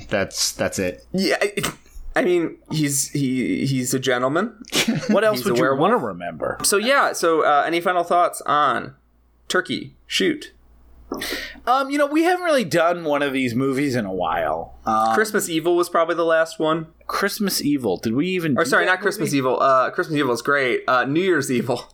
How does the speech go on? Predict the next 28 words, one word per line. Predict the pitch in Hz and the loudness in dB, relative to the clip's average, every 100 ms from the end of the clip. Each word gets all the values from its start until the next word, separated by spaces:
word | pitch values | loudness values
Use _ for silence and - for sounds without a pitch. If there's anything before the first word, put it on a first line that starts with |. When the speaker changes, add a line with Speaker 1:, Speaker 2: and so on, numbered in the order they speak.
| _ | _
Speaker 3:
Yeah. | 226 311 294 226 | 0 2 4 4
Speaker 2:
How | 190 208 | 4 4
could | 226 | 2
I | 180 | 2
make | 165 160 | 2 0
that | 147 | -2
mistake? | 127 - 107 110 - _ | -2 0 0 -2 -10 _
Speaker 3:
Um, | - 170 180 175 165 | 0 4 6 4 2
I'm | 170 | 0
like, | 165 156 | -2 0
I | 180 | -2
don't | 208 | 0
think | 190 | 0
I've | 160 | -2
seen | - 175 196 | -2 0 2
that | 202 - | 2 0
movie. | 160 196 160 | -2 0 0
Is | 135 | 0
it | 147 | 0
another | 143 139 139 143 | 0 0 0 0
movie | 151 139 | 0 0
you | 151 | -2
did | 110 147 | 0 0
with | 120 123 | 0 -2
Marcus? | 120 135 147 196 196 - - - - - - _ | 2 2 2 0 0 -4 -14 -18 -20 -20 -20 _
Uh, | 139 147 147 139 135 127 123 - - | -2 2 2 2 2 0 -4 -12 -8
<laughs> | - 151 | -2 0
Speaker 2:
No, | 147 139 170 226 226 220 220 214 | 2 2 4 4 4 4 4 4